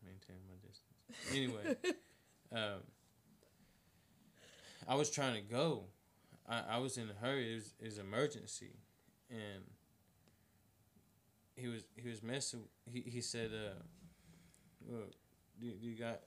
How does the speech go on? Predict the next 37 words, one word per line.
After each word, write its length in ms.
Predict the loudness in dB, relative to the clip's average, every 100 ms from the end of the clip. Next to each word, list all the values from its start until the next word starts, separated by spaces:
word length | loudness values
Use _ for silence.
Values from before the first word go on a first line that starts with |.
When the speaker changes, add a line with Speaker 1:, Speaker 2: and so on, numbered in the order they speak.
| -8
Speaker 1:
do 80 | -6
you 80 | -4
have 160 | -2 -2
any, 200 | -2 -4 -8 -10
anything 420 | -8 -8 -8 -8
in 60 | -8
the 200 | -10 -10
car?" 120 | -8
So 160 | -8 -10 -10
no, 60 |
and 260 | -10 -10 -10
then, 1120 | -14 -16 -20 _ -20 -20 -20 _ _ -16 -10
uh, 120 | -10 -10 -20 _
he, 160 | -8 -8 -6
he 60 |
looked 260 | -4 -4 -4
at 120 | -4
me, 140 | -4 -4
and 120 | -4
then 140 | -6 -8 _
he 80 | -8
grabbed 200 | -2 -2
his 100 | -2
flashlight 380 | -4 -4 -4 -6
and 60 | -6
he 20 |
said, 100 | -4
"Open 160 | -2 0
your 80 | 0
mouth, 240 | 0 -2 -8 -20 -20 -20 -8
open 140 | -4
your 80 | -2 -2 -2
mouth." 140 | -2 -8 -20 -20 -20 -20 -20 -20 -20 -12 -4
And 240 | -2 -2 -8 -8
he, 140 | -8 -8 -14
he 100 | -10
said, 300 | -8 -6